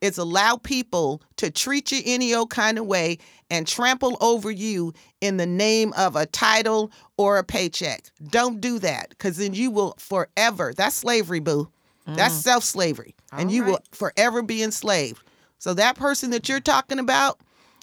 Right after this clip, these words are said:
Speaker 1: they need to sit down and make a plan on how they're gonna
Speaker 2: Mm-hmm.
Speaker 1: hold these people accountable.
Speaker 2: Mm-hmm.
Speaker 1: 'Cause something has to be done without fear of, of losing the job. Oh, well, you lose it, but guess
Speaker 2: Yeah.
Speaker 1: what? You will gain, you will gain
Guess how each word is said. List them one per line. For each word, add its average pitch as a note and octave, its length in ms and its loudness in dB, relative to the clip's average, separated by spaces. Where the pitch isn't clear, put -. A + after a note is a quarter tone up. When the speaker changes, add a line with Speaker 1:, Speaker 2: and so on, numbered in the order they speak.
Speaker 1:
they G3+ 200 0
need C#4 220 0
to A#3 160 -4
sit A#3 200 -4
down G#3 200 2
and F#3+ 100 -2
make G3 220 -2
a - 40 -10
plan F3 540 -2
on F3 120 0
how G3+ 220 2
they're A3 160 2
gonna G#3 200 0
Speaker 2:
Mm-hmm. F3+ 100 -8
Speaker 1:
hold G#3 240 2
these G3+ 180 -6
people E3+ 320 -8
accountable. C#3+ 540 -4
Speaker 2:
Mm-hmm. E3+ 340 -8
Speaker 1:
'Cause F#3 180 -2
something B3 340 0
has F3+ 260 -2
to E3 80 -14
be D#3 140 -8
done C3 400 -8
without G3+ 440 2
fear G#3+ 460 2
of, E3 280 2
of E3 220 -2
losing F#3+ 320 -4
the E3 60 -6
job. D#3 460 0
Oh, F#3 120 0
well, B3 280 0
you A#3 180 -6
lose B3 300 -4
it, G#3+ 120 -2
but D#3 120 -8
guess F#3+ 160 -2
Speaker 2:
Yeah. D#3+ 120 -4
Speaker 1:
what? D#3 200 0
You G#3+ 160 -2
will G3+ 120 0
gain, G3+ 500 0
you G#3 220 -4
will G3 100 0
gain G3 560 0